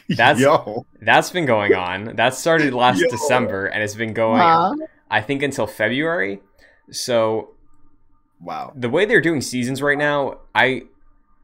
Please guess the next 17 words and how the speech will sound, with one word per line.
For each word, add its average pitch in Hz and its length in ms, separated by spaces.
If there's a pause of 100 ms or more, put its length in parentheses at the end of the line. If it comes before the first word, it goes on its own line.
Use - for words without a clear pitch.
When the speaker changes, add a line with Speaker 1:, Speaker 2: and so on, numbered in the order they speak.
(520)
Speaker 2:
I 117 120
missed 143 280
out. 143 460
I'm 113 180
not 110 180
gonna 110 140
miss 98 180
out 87 140
again. 92 340
Like, 110 220
the 120 80
way 120 140
they're 151 80
doing 147 160
seasonal 117 320
storytelling, 110 640
I'm 101 240